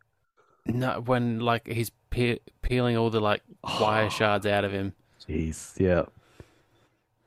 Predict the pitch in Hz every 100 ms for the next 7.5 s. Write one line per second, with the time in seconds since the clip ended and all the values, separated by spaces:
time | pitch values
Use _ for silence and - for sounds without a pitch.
0 | _ _ - 95 117 101 120 117 90 95
1 | 92 98 - 110 - 90 90 78 92 92
2 | 107 131 139 - 95 90 82 110 - 120
3 | 101 104 90 - 101 107 110 90 80 104
4 | 104 87 82 85 82 87 87 95 98 _
5 | _ _ _ _ _ _ _ - 120 127
6 | 131 131 127 - 131 - 113 110 110 113
7 | - - 110 95 -